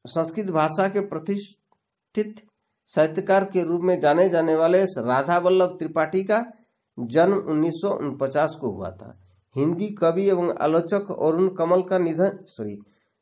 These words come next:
जन्म उन्नीस सौ चौवन को हुआ था। आशुतोष गौरियर हिंदी फिल्म के एक अभिनेता, लेखक और निर्देशक थे। इनका जन्म उन्नीस सौ चौसठ को हुआ था।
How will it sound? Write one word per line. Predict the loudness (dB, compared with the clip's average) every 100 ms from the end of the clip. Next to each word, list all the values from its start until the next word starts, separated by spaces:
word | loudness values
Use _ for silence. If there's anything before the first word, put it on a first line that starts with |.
| -10
जन्म | 2 4 6 4
उन्नीस | 2 2 2
सौ | 0 -2
चौवन | 0 0 2 0
को | 0 0
हुआ | 0 -2
था। | -6 -14 -16 _ _ _ _ _ _ _ -6
आशुतोष | -4 -2 0 2 2 -2 -16 -20 -20 _ _ _ _ -14
गौरियर | -2 2 2 4 6 6 2 -8 _ _ _ _ _ -4
हिंदी | -2 0
फिल्म | 0 2 2
के | 4 2
एक | 2 -2 -2
अभिनेता, | -2 -2 0 0 2 0
लेखक | 0 -2 -4 -2
और | -2
निर्देशक | -2 -4 -4 -4 -6 -2
थे। | -2
इनका | -2 -2 -2
जन्म | 0 0
उन्नीस | -2 -4 -8
सौ | -10
चौसठ | -8 -8 -8 -10
को | -10
हुआ | -12 -12
था। | -16 -20 -20